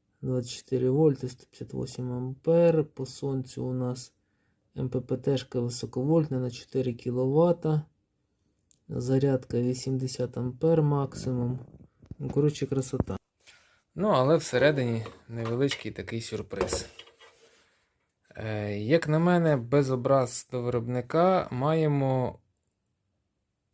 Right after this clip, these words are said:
меншу сестричку чи братика П В М Р. Ось для порівняння з боку П В М Р-чик на три і два кіловата.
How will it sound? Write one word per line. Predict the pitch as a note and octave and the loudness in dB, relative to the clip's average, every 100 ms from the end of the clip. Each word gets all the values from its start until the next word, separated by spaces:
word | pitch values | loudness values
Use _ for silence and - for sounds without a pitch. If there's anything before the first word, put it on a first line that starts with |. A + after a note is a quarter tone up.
| _ | _
меншу | C#3+ C#3 B2 A#2 - G#2 G#2+ _ _ _ _ _ _ _ _ _ _ | 0 2 2 2 -4 -8 -10 _ _ _ _ _ _ _ _ _ _
сестричку | - A#2 - B2 D#3 F3 - F3 E3+ _ _ _ _ _ _ _ | -12 -10 -6 0 2 2 -4 -6 -6 _ _ _ _ _ _ _
чи | - A2+ | -12 -4
братика | B2 C#3+ D3 C3+ - B2 A#2+ - - | 4 4 4 -4 -4 -6 -6 -10 -8
П | A#2+ | -4
В | A2+ | -2
М | G#2+ G2+ | -4 -6
Р. | F#2+ G2+ - _ _ _ - _ _ - - - - _ - | -10 -14 -18 _ _ _ -20 _ _ -20 -16 -16 -18 _ 0
Ось | E3 C#3 | 2 4
для | C3+ | 2
порівняння | C3 B2 B2+ C#3+ D#3+ D3 A#2 | 2 2 4 4 4 2 0
з | |
боку | A2+ C3 - A#2+ | 0 0 0 -2
П | C3 | 0
В | B2+ | 2
М | C#3 D#3+ | 4 4
Р-чик | F#3 - B2+ - _ _ _ _ _ _ _ | 2 -2 -8 -8 _ _ _ _ _ _ _
на | B2+ B2 | -6 -4
три | C#3 D3 | 2 4
і | C3 | 4
два | A#2+ B2+ | 2 0
кіловата. | - A#2 A2 G#2 G2 F#2 - | 0 -2 0 -2 -4 -6 -14